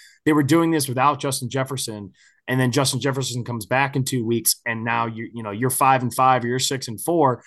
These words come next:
You get the best wide receiver in football back on your team. Now let's go make a playoff run, you know? Um, so it's a shame,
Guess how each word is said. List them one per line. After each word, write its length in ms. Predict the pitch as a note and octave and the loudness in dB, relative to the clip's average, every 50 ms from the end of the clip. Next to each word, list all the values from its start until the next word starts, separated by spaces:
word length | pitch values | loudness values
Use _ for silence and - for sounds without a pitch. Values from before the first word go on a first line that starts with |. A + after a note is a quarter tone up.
| _ _ _ _ | _ _ _ _
You 120 | B2+ C3+ | -6 0
get 180 | C3+ D#3+ C#3+ C#3+ | 0 0 0 0
the 60 | D3 | -2
best 220 | C3+ D3 D3 C#3 D3+ | -2 0 0 2 0
wide 160 | C#3+ C#3+ C3 | 0 0 0
receiver 320 | B2 - - C#3+ C3+ B2+ | -2 -4 -4 -4 -4 -4
in 100 | A#2+ A2 | -6 -6
football 340 | - D#3+ D#3 C3+ C#3 B2 A2+ | -6 -6 -4 -2 -2 -2 0
back 260 | A#2 C3 C3 - - | 0 0 -2 -2 -2
on 100 | C3 A#2 | -6 -8
your 100 | G#2 G2 | -8 -6
team. 420 | - D#3+ F3 E3 C#3+ B2+ A#2 A2+ - _ _ _ _ _ _ _ _ _ _ _ _ _ _ _ _ _ _ _ _ - F#2+ | -4 -4 -2 0 -2 -2 -4 -6 -10 _ _ _ _ _ _ _ _ _ _ _ _ _ _ _ _ _ _ _ _ -10 -2
Now 220 | A2+ B2 C3 C#3 | 0 0 2 2
let's 160 | C#3+ C3+ C3+ | 0 -2 -2
go 100 | - C#3+ | -2 -2
make 160 | C#3 C3+ B2+ | -2 -2 -4
a 60 | B2 A2 | -6 -6
playoff 400 | A#2 B2+ B2+ A#2+ G2 F2 - G2+ | -4 -2 -2 -2 -2 -4 -6 -10
run, 220 | F2+ E2 E2 E2+ | -12 -12 -10 -10
you 100 | F2+ F#2+ | -10 -8
know? 320 | G2 G2 G2+ G#2 G#2+ - _ - | -4 -2 -2 -2 -2 -4 _ -2
Um, 400 | G2+ F#2+ F#2 F2+ E2+ E2+ E2+ - _ _ _ | 0 0 0 -2 -4 -6 -12 -18 _ _ _
so 160 | - E3+ F3 | 0 2 2
it's 100 | D#3+ D#3 | 2 2
a 60 | E3+ | 0
shame, 480 | C#3 - F3+ E3+ D#3+ D#3+ D#3 D3+ C3+ | 2 2 2 4 4 2 0 0 -4